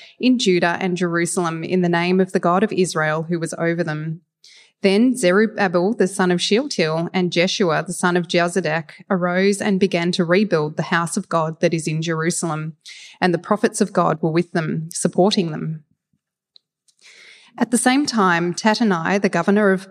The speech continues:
the province beyond the river, and Shethar-Bozenai and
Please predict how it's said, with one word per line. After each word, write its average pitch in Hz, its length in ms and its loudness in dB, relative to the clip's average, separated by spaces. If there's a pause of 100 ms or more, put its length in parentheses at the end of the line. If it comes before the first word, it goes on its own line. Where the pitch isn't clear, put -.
the 196 80 0
province 175 540 -2
beyond 180 320 0
the 196 80 4
river, 170 420 0 (240)
and 185 340 0 (760)
Shethar-Bozenai 180 1700 0
and 180 300 0